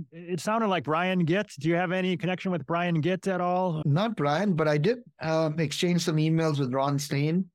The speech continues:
Speaker 2: Um, um, you know, someone that he was on the panel and then he gave me his business card in Florida. And, and of course, you and I know that we were together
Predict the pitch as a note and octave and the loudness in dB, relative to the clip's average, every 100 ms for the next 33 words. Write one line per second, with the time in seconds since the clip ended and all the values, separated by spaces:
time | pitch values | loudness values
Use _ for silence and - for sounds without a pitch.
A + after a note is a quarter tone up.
0 | _ C#3 C3 C3 B2+ C#3+ - _ - _ | _ -2 0 0 0 -4 -10 _ -20 _
1 | _ _ A#2+ B2 A#2+ A#2+ A#2 A#2+ B2 B2 | _ _ -2 0 0 -2 -4 -2 0 0
2 | A#2+ C3 C#3 C3+ C3 - B2 - B2 C#3 | -2 -2 0 0 -2 -6 -10 -2 0 0
3 | C#3 C#3 C#3+ C#3 C3+ C3+ C3 B2+ B2+ C3 | 0 -2 -2 -2 0 0 0 -2 -2 -2
4 | B2+ C3+ C#3 C3+ - C3+ C3 A#2+ C3+ C3 | 0 0 0 -2 -2 -2 -2 -2 -2 0
5 | B2+ A#2+ C3 C3 B2+ B2 B2 B2 B2+ B2+ | -2 0 0 2 0 0 0 -2 -4 -4
6 | B2+ B2+ - D#3 D3 C3 D3+ C#3+ C3+ C3 | -4 -6 -4 0 0 2 2 2 0 0
7 | C3+ C#3 B2+ A#2 A#2+ B2 B2 B2 B2 B2 | -2 0 -2 -2 0 0 0 -2 -2 0
8 | B2+ B2 A#2+ | 0 0 -2